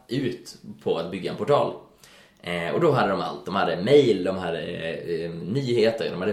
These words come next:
väder. Väder var väldigt hett på nätet på den tiden. Det var det första, det var det enda man kunde tänka sig att folk ville ha när de gick ut på nätet. Veta vad det skulle vara för väder imorgon.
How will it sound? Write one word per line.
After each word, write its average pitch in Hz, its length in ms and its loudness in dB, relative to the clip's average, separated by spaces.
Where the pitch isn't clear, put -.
väder. 110 640 2
Väder 92 380 0
var 90 100 0
väldigt 87 240 -2
hett - 240 -12
på 95 60 -6
nätet 78 320 -8
på 87 60 -6
den 80 140 -6
tiden. 76 200 -4
Det 92 60 -4
var 104 80 0
det 101 60 -2
första, 98 520 -2
det 113 80 2
var 127 80 4
det 120 60 4
enda 117 180 2
man 104 80 0
kunde 101 160 -2
tänka 131 420 -4
sig 131 280 4
att - 120 -2
folk 90 300 -6
ville 90 240 -2
ha 113 380 6
när 87 120 -2
de 90 80 0
gick 87 100 -2
ut 82 140 -6
på - 60 -8
nätet. - 360 -6
Veta 98 240 -2
vad 85 100 -6
det 87 60 -6
skulle 85 200 -8
vara 90 100 -6
för 90 120 -10
väder 90 340 -4
imorgon. 85 220 -6